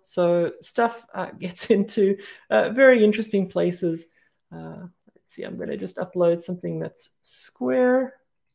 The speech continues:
and this one should go ahead and work. So I'm uploading the logo that I'd like to use. You can see there's a,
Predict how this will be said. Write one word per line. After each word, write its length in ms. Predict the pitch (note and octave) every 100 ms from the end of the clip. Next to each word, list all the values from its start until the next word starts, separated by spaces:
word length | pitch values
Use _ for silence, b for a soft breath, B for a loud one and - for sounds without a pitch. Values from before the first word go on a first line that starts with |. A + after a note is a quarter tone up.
| _ _ _
and 300 | F3 E3+ D#3+
this 200 | D#3+ -
one 160 | D#3 D#3+
should 240 | - D#3+
go 140 | D#3+
ahead 240 | D#3 E3 E3
and 120 | D#3+
work. 280 | D#3+ D3+ - _ B B B
So 120 | -
I'm 120 | A#3
uploading 460 | - - C4 B3+ B3+
the 60 | A3+
logo 360 | G3+ G3+ G3+
that 160 | G3 F#3+
I'd 100 | F#3
like 240 | F#3 F3+
to 100 | -
use. 360 | G#3 B3 B3 G#3
You 60 | G3
can 120 | F3+
see 200 | - F3+
there's 340 | E3+ E3+ E3
a, 260 | E3 D#3+